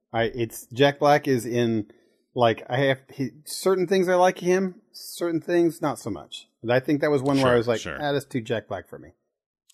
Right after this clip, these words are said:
Speaker 2: It's, it's very, it's very Jack Black. I think it's fairly early in his acting career. I'm gonna put quotes around that
Speaker 1: Did you
Speaker 2: entire phrase.
Speaker 1: <laughs> acting?
Speaker 2: Um,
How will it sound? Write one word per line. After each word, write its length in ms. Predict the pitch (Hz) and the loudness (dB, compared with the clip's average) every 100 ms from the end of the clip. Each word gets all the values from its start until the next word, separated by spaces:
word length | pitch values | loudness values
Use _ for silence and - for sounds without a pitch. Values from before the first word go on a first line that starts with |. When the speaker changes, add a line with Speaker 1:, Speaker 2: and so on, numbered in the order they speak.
| _ 110 | _ -8
Speaker 2:
It's, 240 | 110 - - | -6 -8 -6
it's 140 | 127 | -6
very, 360 | 107 131 127 131 - | 0 2 2 -2 -6
it's 160 | 110 | -6
very 220 | 117 120 | -2 -2
Jack 260 | 113 113 104 | 0 0 0
Black. 220 | 92 90 | -2 -2
I 80 | 92 | -4
think 200 | 87 110 | -4 -4
it's 160 | 101 - | -4 -6
fairly 640 | - 120 127 139 135 - | -4 -2 0 0 -2 -4
early 500 | 110 110 110 113 110 | -2 -2 0 -2 -4
in 140 | 95 87 | -6 -8
his 540 | 95 87 85 76 - _ _ _ _ _ _ _ - | -6 -6 -8 -8 -8 _ _ _ _ _ _ _ -10
acting 580 | 87 - - 107 107 - | -10 -8 -6 -4 -6 -10
career. 880 | - - 104 104 113 131 147 151 139 _ | -20 -16 -12 -8 -6 -6 -6 -8 -12 _
I'm 60 | - | -18
gonna 100 | 92 | -14
put 180 | - - | -14 -16
quotes 380 | - 90 104 101 | -10 -8 -8 -8
around 200 | 95 95 | -8 -6
that 100 | 120 | -4
Speaker 1:
Did 100 | 127 | -2
you 140 | 147 | -2
Speaker 2:
entire 140 | 90 | -4
phrase. 220 | - - - | -10 -8 0
Speaker 1:
<laughs> 20 | |
acting? 680 | 143 156 - 165 160 170 - - | 4 4 4 6 8 6 4 2
Speaker 2:
Um, 260 | 208 196 | 2 4